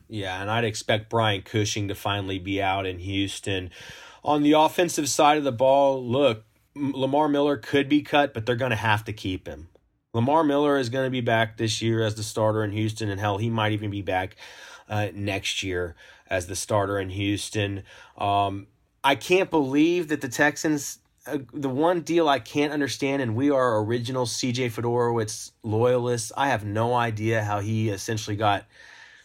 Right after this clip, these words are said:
five million per year last August. Um, he's been an injury liability. They've got Ryan Griffin on the books for very cheap for the next couple of years. So C J Fedorowicz and Ryan Griffin are locked down.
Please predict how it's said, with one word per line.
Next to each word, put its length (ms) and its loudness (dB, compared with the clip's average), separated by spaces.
five 560 2
million 460 0
per 200 -2
year 720 0
last 420 2
August. 800 2
Um, 520 0
he's 240 -2
been 160 -2
an 120 -2
injury 440 0
liability. 920 0
They've 200 0
got 260 2
Ryan 300 0
Griffin 380 -4
on 140 0
the 60 -4
books 280 -2
for 160 -4
very 420 0
cheap 380 -2
for 80 -4
the 80 0
next 260 0
couple 240 -2
of 60 2
years. 120 0
So 120 -2
C 200 -2
J 140 2
Fedorowicz 960 0
and 160 -4
Ryan 300 0
Griffin 340 -2
are 140 0
locked 340 0
down. 460 0